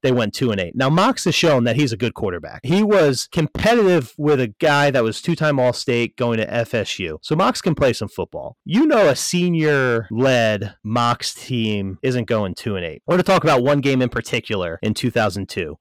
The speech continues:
So in two thousand two, Brown plays Harvard and loses. Harvard was playing their backup quarterback, and he went ten for sixteen with a hundred thirteen yards passing and two touchdowns and eighteen carries for a hundred and thirty-one yards rushing.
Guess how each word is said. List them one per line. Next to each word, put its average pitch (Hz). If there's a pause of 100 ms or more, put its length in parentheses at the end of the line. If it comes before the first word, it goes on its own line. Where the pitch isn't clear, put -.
So 147
in 135
two 190
thousand 185
two, 131
Brown 135
plays 131
Harvard 101
and 110
loses. 104
Harvard 147
was 123 (120)
playing - (160)
their 107
backup 131
quarterback, 101
and 113
he 131
went 117
ten 156
for 139
sixteen 120
with 104
a 101
hundred 123
thirteen 120
yards 107
passing 107
and 92
two 117
touchdowns 98
and 104
eighteen 139
carries 113
for 117
a 98
hundred 117
and 104
thirty-one 104
yards 92
rushing. 90